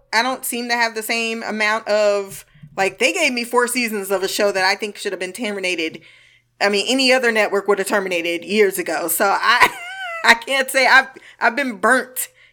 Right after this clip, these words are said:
in the past by Netflix. <laughs> They gave me se-, season two of Sandman, and I didn't even think they were gonna do that. So I think that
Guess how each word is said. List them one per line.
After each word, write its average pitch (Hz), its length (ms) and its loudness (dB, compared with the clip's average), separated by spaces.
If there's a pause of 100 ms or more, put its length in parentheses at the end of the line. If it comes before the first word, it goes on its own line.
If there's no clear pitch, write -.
in 214 140 -2
the 202 80 2
past 202 420 2
by 190 160 4
Netflix. 190 920 -2
<laughs> - 260 -6
They 190 120 2
gave 202 160 4
me 240 120 -2
se-, 240 300 0
season 240 340 -4
two 247 200 -2
of 226 80 -2
Sandman, 220 600 0
and 190 80 -2
I 196 100 4
didn't 233 120 0
even 214 180 -6
think 220 260 -8
they 220 160 0
were 220 120 -2
gonna 233 220 0
do 254 200 -4
that. 220 340 2 (460)
So - 140 0
I 302 800 4
think 247 560 -2
that 196 640 2